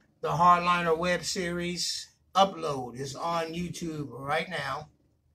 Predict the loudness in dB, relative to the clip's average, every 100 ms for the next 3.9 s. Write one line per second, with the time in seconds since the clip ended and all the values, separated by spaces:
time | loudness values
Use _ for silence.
0 | _ _ _ -16 -12 -8 -6 -2 0 0
1 | -2 -4 -8 -10 -14 -18 -20 -16 -6 -6
2 | -4 -4 -4 -4 -4 -6 -6 -6 -8 -12
3 | _ _ -6 0 2 0 -4 -6